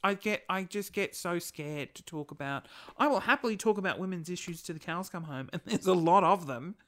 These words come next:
But it's funny how I'm scared to talk about my own gender. And I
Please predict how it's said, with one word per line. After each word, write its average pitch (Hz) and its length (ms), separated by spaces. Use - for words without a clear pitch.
But 196 100
it's 196 120
funny 208 420
how 175 360
I'm 165 760
scared 147 420
to - 100
talk 147 260
about 143 380
my 160 520
own 143 420
gender. 135 420
And 143 80
I 139 60